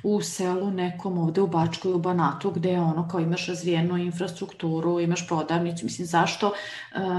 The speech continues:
zašto baš, e, takav život, ono kao, da li je bilo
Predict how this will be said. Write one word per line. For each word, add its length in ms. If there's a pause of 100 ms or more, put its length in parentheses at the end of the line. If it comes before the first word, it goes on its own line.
(300)
zašto 500
baš, 440
e, 240
takav 340
život, 500
ono 260
kao, 360
da 120
li 100
je 60
bilo 360